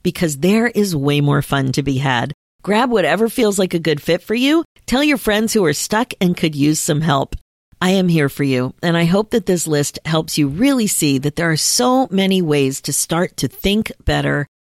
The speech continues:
and see where it gets you. You've got nothing to lose. These are great skills to have. All of this stuff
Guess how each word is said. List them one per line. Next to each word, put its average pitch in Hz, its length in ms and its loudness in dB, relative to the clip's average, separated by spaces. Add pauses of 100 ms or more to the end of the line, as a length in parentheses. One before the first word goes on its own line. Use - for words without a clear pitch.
(240)
and 147 160 2
see 160 380 0
where 135 240 0
it 123 80 -4
gets - 300 -4
you. 120 200 -2 (400)
You've 180 180 0
got - 200 -2
nothing 226 400 0
to 208 120 0
lose. 208 520 -2 (500)
These 185 200 0
are 185 120 2
great 175 500 -2
skills 165 600 0
to 170 120 -4
have. 135 540 -4
All 214 380 2
of 196 180 -2
this 214 160 2
stuff - 480 -2